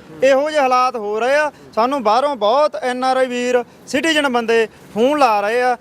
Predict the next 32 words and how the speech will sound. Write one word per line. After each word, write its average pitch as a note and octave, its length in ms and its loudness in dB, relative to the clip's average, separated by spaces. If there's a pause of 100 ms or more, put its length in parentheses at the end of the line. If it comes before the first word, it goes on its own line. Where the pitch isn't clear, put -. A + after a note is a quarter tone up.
(220)
ਇੱਥੇ C4 280 0
ਅਸੀਂ C4 180 -6
ਜੋ A#3+ 180 0
ਸਾਈਨ G#3+ 340 -8
ਵਗੈਰਾ A#3+ 360 0
ਕਰਾਏ G#3 400 0
ਆ, A#3 140 0 (240)
ਇਹ A#3 120 4
ਤੋਂ B3+ 140 -4
ਵੱਡੇ G3 400 -4
ਪੱਧਰ A#3 220 0
'ਤੇ C4+ 120 0
ਵੀ C4+ 80 -8
ਇਕੱਠ B3+ 240 0
ਕਰਾਂਗੇ। A#3+ 460 -2 (300)
ਉੱਥੇ B3+ 500 2 (280)
ਇਮੀਗ੍ਰੇਸ਼ਨ B3 460 0
ਮਿਨਿਸਟਰ, A3+ 560 0 (240)
ਉੱਥੋਂ A#3 320 0
ਦੇ A#3+ 120 2
ਐਮ A3 120 -4 (120)
ਪੀ, A#3 220 -2 (180)
ਉੱਥੋਂ B3 220 0
ਦੇ B3+ 80 2
ਸਿਟੀਜ਼ਨ C4 400 -2
ਬੰਦੇ A#3 220 0
ਉਹਨਾਂ A#3+ 180 0
ਨਾਲ A#3+ 120 -2
ਗੱਲ G3+ 220 0
ਕਰ G3 220 0
ਰਹੇ A3+ 200 0
ਆ। A#3+ 120 0